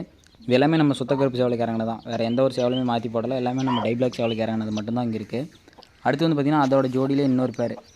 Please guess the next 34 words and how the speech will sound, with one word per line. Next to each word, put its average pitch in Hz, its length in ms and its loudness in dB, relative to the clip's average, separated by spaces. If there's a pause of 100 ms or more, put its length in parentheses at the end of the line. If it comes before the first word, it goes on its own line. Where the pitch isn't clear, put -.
(1080)
இந்த 143 200 4
கோழியில் 151 280 4
வந்து 143 160 2
பார்த்தீங்கன்னா, 135 340 2
எட்டு 127 240 0
சிக்கு, 131 280 -4 (100)
எட்டு 120 260 -2
முட்டை 139 200 2
தான் 143 120 2
வச்சுச்சு, 139 300 -4
but 151 200 -2
நாலு 123 260 2
தான் 131 140 2
இருந்துச்சு. 120 340 -6 (460)
அஹ், 120 180 -2
நாலு 120 260 4
வந்து 135 220 0
பார்த்தீங்கன்னா, 131 300 0
அப்பயே 127 220 -2
ஹேட்சிங் 120 320 -2
ஆகாம, 120 300 0 (800)
அந்த 120 180 0 (680)
ஒரு 123 120 0
அஞ்சு 127 200 0
நாளுக்கு 147 220 2
அப்புறம் 139 160 2
வந்து 131 80 0
பார்த்தீங்கன்னா, 131 280 0
ஃப்ளாஷ் 123 200 -2
அடிச்சு 127 200 -2
பார்ப்போம்ல, 117 380 0
அது 107 140 -4
வந்து 127 160 -2
பார்த்தீங்கன்னா, 127 380 0